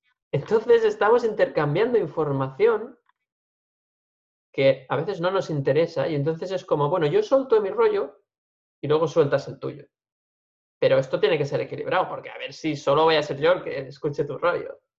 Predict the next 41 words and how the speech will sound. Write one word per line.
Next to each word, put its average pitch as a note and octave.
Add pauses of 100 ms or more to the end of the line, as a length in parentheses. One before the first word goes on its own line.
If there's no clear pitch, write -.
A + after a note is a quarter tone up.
(800)
Y, F#3
y F#3+
esta -
cuestión, A3 (120)
pues, D#3
em, D3+
claro, G3
me F3+
hace F#3
ver G3
la F#3+
comunicación D#3
a E3
veces G#3
como, C3+
como C#3
un G#3+
negocio. D3
Se -
ha -
convertido E3+
en D#3+
un E3+
negocio D#3+
de, D3 (280)
bueno, F3
yo F3
te E3+
escucho F#3+
cinco F3
minutos C4+
y D3
tú D#3
cinco C3+
más, -
¿vale? A#3
Y D3
así C#3+
lo E3
hacemos D#3
equilibrado. C#3